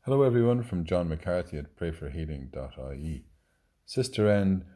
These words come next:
Rosen Nutan, a sister of Saint Francis Xavier Order, knelt before troops in Myitkyina, Myanmar on February the twenty-eighth this year and pleaded with soldiers not to shoot unarmed civilians.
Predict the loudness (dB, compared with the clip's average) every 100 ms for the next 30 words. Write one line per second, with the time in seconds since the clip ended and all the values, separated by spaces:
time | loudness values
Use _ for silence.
0 | _ -2 -2 0 -2 -2 -4 -4 -4 -2
1 | -4 -6 -10 -6 -6 -6 -6 -6 -4 -6
2 | -6 -8 -6 -4 -4 -4 -2 -4 -4 -6
3 | -8 _ _ _ 2 2 2 -6 -2 0
4 | 0 -2 -4 -4 -4 -2 -2 -4 -4 -2
5 | -2 -2 -2 -2 -4 -6 _ _ -8 -4
6 | -2 -2 0 -2 -2 -6 -6 -4 -2 -4
7 | -6 -8 -8 -8 -8 -8 _ _ _ _
8 | -6 -4 0 0 0 -6 -12 _ _ -4
9 | -2 4 4 4 4 2 -2 -2 -2 -2
10 | -10 -6 -4 -4 -4 -4 -4 -4 -6 -12
11 | -16 -16 -12 -8 -8 -10 -12 -18